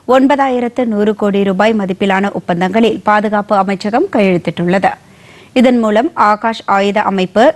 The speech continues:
மேம்படுத்தப்பட்ட ஏவுகணைகள், தரைவழி தாக்குதல் தளவாடங்கள், அதிநவீன வாகனங்கள் உள்ளிட்டவைகள் கொள்முதல் செய்யப்படும்.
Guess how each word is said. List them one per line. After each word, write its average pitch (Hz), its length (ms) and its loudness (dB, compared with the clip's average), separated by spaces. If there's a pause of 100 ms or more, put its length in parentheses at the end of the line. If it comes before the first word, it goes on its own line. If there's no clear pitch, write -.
மேம்படுத்தப்பட்ட 240 760 0
ஏவுகணைகள், 190 800 0 (440)
தரைவழி 277 540 -2
தாக்குதல் 214 500 -4
தளவாடங்கள், 196 760 -2
அதிநவீன 226 640 0
வாகனங்கள் 202 680 0
உள்ளிட்டவைகள் 190 680 0
கொள்முதல் 202 500 0
செய்யப்படும். 180 480 0